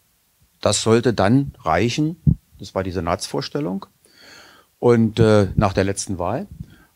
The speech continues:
Und wie die letzte Wahl, äh, ergeben hat, äh, weiß ja also jeder, dass eine große Koalition sich ergeben musste. Äh,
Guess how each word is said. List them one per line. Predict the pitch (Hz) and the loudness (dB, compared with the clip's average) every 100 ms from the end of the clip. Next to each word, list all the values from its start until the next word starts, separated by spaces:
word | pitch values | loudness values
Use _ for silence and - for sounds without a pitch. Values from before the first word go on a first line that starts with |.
| - | -12
Und | - 113 107 107 - - - | -4 0 -2 -2 -4 -4 -6
wie | 120 | -2
die | 107 | 0
letzte | 107 - 117 98 | 0 0 0 2
Wahl, | 98 113 120 - _ - | 2 2 0 -6 _ -2
äh, | |
ergeben | 120 95 113 101 104 117 135 | 2 2 0 0 0 0 0
hat, | 131 127 - - | 0 -2 -6 -4
äh, | 120 110 98 | -2 -2 0
weiß | 98 117 | 0 0
ja | 143 | 0
also | 123 127 131 | 0 -2 -2
jeder, | 127 135 131 | -2 -2 -2
dass | 110 - 107 | -4 -6 -6
eine | 117 | -4
große | 110 110 107 | -2 0 -2
Koalition | 117 120 110 110 104 117 127 131 131 | -2 0 2 0 0 -2 0 -2 -4
sich | 113 131 - - | -6 -6 -6 -6
ergeben | 127 117 117 127 131 | -4 -2 0 4 6
musste. | 131 135 - 151 139 - - - - | 6 4 2 0 0 -8 -20 -20 -8
Äh, | - 120 | 0 2